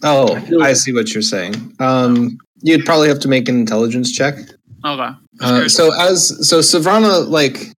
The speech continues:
Speaker 1: climbs up the side of the, of the wandering oasis, and,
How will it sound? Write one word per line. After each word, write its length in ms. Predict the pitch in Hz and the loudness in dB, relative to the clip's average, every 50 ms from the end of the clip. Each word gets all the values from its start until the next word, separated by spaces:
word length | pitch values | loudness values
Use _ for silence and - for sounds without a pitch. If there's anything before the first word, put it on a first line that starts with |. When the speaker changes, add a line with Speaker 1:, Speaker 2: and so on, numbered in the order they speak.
| - - | -12 -10
Speaker 1:
climbs 440 | - - 156 143 143 147 156 143 151 | -6 -2 0 0 0 0 0 0 0
up 180 | 143 131 - | 0 0 0
the 140 | 127 139 123 | 0 -2 0
side 440 | 120 - - 120 120 120 120 110 117 | 0 0 0 0 0 0 0 -2 -4
of 320 | 117 107 107 104 104 107 113 | -6 -8 -8 -8 -8 -8 -6
the, 460 | 113 107 101 101 98 98 101 104 104 - - | -6 -4 -4 -4 -4 -4 -4 -6 -8 -10 -10
of 200 | - 117 104 101 - | -10 -10 -10 -8 -8
the 120 | 110 104 | -8 -6
wandering 440 | 101 107 110 107 110 110 107 107 107 | -6 -4 -4 -2 -2 -2 -2 -2 -4
oasis, 720 | 101 98 92 - 107 107 - - - - - - - - _ _ _ _ _ _ _ _ _ _ _ _ _ _ _ - | -4 -6 -6 -6 -6 -6 -6 -6 -6 -6 -6 -6 -8 -10 _ _ _ _ _ _ _ _ _ _ _ _ _ _ _ -8
and, 420 | 123 120 113 113 110 107 107 107 | -4 -2 -2 0 0 -2 -2 -2